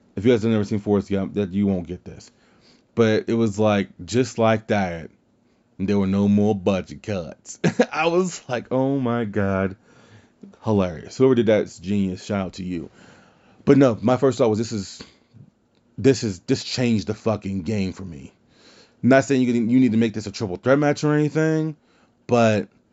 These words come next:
now you don't have to force this title on Drew McIntyre. Now,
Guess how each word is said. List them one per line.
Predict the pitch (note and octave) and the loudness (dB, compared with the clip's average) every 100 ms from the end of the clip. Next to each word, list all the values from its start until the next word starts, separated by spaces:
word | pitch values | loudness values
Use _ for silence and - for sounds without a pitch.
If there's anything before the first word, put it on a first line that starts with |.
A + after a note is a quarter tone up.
| _ _ _ - | _ _ _ -2
now | A2+ B2 B2+ | 2 4 4
you | A#2+ | 4
don't | A2 A#2+ | 2 0
have | G#2+ | -2
to | F#2 _ | -8 _
force | A2+ A#2 G#2+ | 0 0 0
this | A2 G#2 | -6 -6
title | A2+ G2+ F#2+ | -2 -2 -2
on | F#2 | -4
Drew | G2 | -4
McIntyre. | F#2+ F2+ F2 - F2 - | -4 -4 -8 -10 -10 -4
Now, | A#2+ B2 G#2+ | 0 2 2